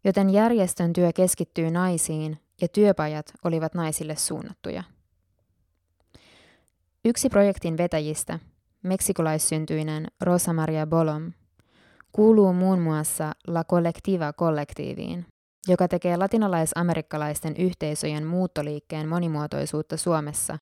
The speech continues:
tutkivia taide- ja kirjallisuusprojekteja. Rosa Maria mainitsee,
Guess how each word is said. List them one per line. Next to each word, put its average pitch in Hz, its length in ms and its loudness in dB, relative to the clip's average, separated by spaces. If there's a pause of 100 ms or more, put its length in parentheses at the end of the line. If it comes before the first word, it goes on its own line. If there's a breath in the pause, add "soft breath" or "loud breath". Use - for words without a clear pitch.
(220)
tutkivia 170 460 -2
taide- 190 440 0 (180)
ja 175 60 -4
kirjallisuusprojekteja. 156 1300 -4 (1300)
Rosa 220 300 6
Maria 185 460 2 (140)
mainitsee, 185 720 -2